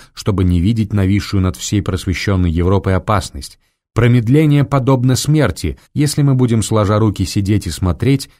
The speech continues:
как скифские орды. Фандорин откинул с плеча плащ, и в его правой руке тускло блеснул воронёной сталью маленький красивый револьвер.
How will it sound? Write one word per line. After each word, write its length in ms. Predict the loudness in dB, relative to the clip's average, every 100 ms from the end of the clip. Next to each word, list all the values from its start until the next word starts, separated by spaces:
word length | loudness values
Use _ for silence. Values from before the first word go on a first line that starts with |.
| _
как 200 | -6 -6
скифские 680 | -8 -4 -2 -2 -4 -4 -4 -2
орды. 500 | -2 0 -2 -4 -8 _ _ _ _ _ _ _ _ _ _ _
Фандорин 460 | -2 0 0 2 -2
откинул 480 | -4 -4 -2 0
с 100 | -2
плеча 400 | -4 -6 -4 -4 -4
плащ, 500 | -2 -2 -2 -4 -14 _ _ _ _ -6
и 180 | -4
в 80 | -4
его 300 | -4 -2 -2
правой 460 | -2 -2 -2 -2 -2
руке 360 | -4 -4 -6
тускло 640 | -6 _ -8 -8 -6 -6 -4
блеснул 500 | -4 -4 -4 -2 -2
воронёной 540 | -2 -2 -2 0 -2
сталью 460 | -4 -4 -2 -2 -2
маленький 480 | 0 0 -2 -6
красивый 480 | -6 -6 -6 -4 -4
револьвер. 580 | -2 -4 -4 -6 -10 -18